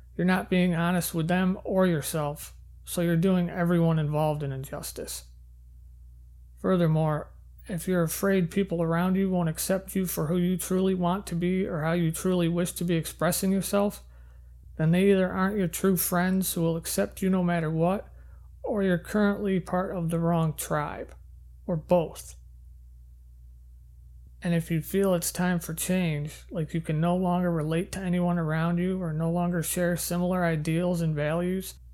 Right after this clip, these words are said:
it's not uncommon to get a new group of friends, no matter what stage of life you find yourself in currently.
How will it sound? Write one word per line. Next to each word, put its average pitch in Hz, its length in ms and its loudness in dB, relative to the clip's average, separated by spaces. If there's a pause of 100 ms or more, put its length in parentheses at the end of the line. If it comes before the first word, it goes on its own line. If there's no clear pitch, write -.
(220)
it's - 120 -12
not 208 240 0
uncommon 175 540 0
to 160 120 -4
get 160 180 -2
a 160 40 -2
new 160 220 0
group 165 340 -4
of - 60 -18
friends, - 580 -8
no 196 80 -6
matter 175 280 2
what 190 240 0
stage 165 360 0
of 165 120 -6
life 160 280 -4
you 156 80 -6
find 156 320 -4
yourself 160 460 -6
in 147 140 -6
currently. 160 540 -6